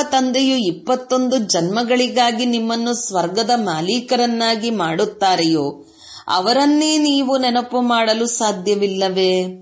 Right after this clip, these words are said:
ಪ್ರಜೆಗಳು ಸಹ ಸ್ವರ್ಗದ ಮಾಲೀಕರಾಗುತ್ತಾರಲ್ಲವೇ? ಎಲ್ಲರೂ ಸುಖಿಯಾಗಿರುತ್ತಾರೆ. ಈಗಂತೂ ಎಲ್ಲರೂ ದುಃಖಿಗಳಾಗಿದ್ದಾರೆ. ಪ್ರಧಾನಮಂತ್ರಿ, ರಾಷ್ಟ್ರಪತಿ ಮೊದಲಾದವರಿಗಂತೂ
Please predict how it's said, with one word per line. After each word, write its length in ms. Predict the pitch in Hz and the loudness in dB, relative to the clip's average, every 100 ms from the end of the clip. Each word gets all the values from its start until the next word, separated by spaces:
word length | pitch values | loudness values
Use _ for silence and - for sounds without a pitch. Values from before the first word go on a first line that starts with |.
| - _ _ - _ - | -20 _ _ -20 _ -2
ಪ್ರಜೆಗಳು 640 | 160 147 180 175 190 190 | -2 0 -2 2 2 2
ಸಹ 380 | - 180 185 262 | 0 -4 0 -2
ಸ್ವರ್ಗದ 560 | 269 220 180 170 196 196 208 | -2 -4 -4 -2 -2 0 0
ಮಾಲೀಕರಾಗುತ್ತಾರಲ್ಲವೇ? 2000 | 185 156 175 214 - 233 214 185 190 185 - 170 160 160 160 151 190 285 214 - - _ _ - | 0 -2 -2 -4 -2 -2 0 -2 -4 -4 -2 0 0 -2 -4 -4 0 0 -2 -6 -20 _ _ -4
ಎಲ್ಲರೂ 640 | 190 190 254 277 302 320 | 0 0 2 2 4 2
ಸುಖಿಯಾಗಿರುತ್ತಾರೆ. 1600 | 311 - 240 - 254 262 254 247 254 254 - 247 247 240 240 - _ _ _ | 0 -2 -4 -2 -2 0 0 0 -2 -2 -2 0 0 -2 -6 -16 _ _ _
ಈಗಂತೂ 640 | - 208 247 220 196 185 269 | -4 -2 0 0 -2 -2 0
ಎಲ್ಲರೂ 720 | 240 185 190 220 233 254 226 | 2 0 0 0 0 0 -2
ದುಃಖಿಗಳಾಗಿದ್ದಾರೆ. 1700 | 269 269 277 247 262 220 175 165 202 165 170 160 156 180 180 170 - _ _ _ _ | -4 -4 -6 -2 0 0 0 -2 -4 -2 -2 0 0 0 0 -2 -10 _ _ _ _
ಪ್ರಧಾನಮಂತ್ರಿ, 1080 | 196 196 180 214 254 277 269 262 240 254 262 | -2 0 2 0 2 2 0 0 -2 -2 0
ರಾಷ್ಟ್ರಪತಿ 880 | 247 185 160 - 226 240 247 247 254 | 0 0 0 -2 -2 -2 -4 -2 -2
ಮೊದಲಾದವರಿಗಂತೂ 1600 | 233 160 175 202 214 214 240 240 240 214 226 226 254 269 277 | 0 -2 -2 0 0 0 -2 0 -2 -2 -4 -4 -2 -2 -4